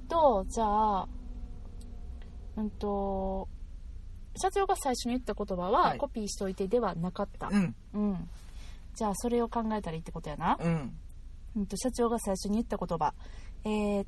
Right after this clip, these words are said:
Speaker 1: と、で、しかも、それを聞いてシュレッダーをしちゃった。
Speaker 2: うん。
Speaker 1: うーん、ってことは、これ、なんていう？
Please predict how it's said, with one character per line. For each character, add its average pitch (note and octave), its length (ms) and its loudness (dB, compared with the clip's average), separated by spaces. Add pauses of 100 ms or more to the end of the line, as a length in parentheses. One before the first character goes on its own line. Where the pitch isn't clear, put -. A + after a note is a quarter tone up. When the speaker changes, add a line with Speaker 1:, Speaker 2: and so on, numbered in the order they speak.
Speaker 1:
と、 G3+ 160 2
で、 A3 80 2
し - 120 0
か D#4 120 6
も、 C4+ 180 8
そ C#4+ 160 0
れ C#4+ 80 6
を C#4 80 4
聞 C4+ 140 0
い A#3+ 40 2
て G3+ 80 -2
シ - 180 2
ュ - 20 6
レ C#4 60 6
ッ B3 80 0
ダ G3 120 4
ー - 20 4
を E3 80 2
し - 80 -6
ち - 80 0
ゃ E3+ 40 2
っ - 40 -12
た。 - 220 -2
Speaker 2:
う F3 80 2
ん。 E3 220 2 (340)
Speaker 1:
う G3+ 60 0
ー - 20 2 (1300)
ん、 - 40 0
っ - 40 0
て G#3 80 -2
こ A3 160 -2
と F#3+ 160 2
は、 G3 400 8 (680)
こ A#3+ 160 2
れ、 A#3+ 280 4 (1200)
な B3+ 120 2
ん C#4+ 40 -2
て G3+ 120 -6
い F3+ 180 -6
う？ G#3 60 -10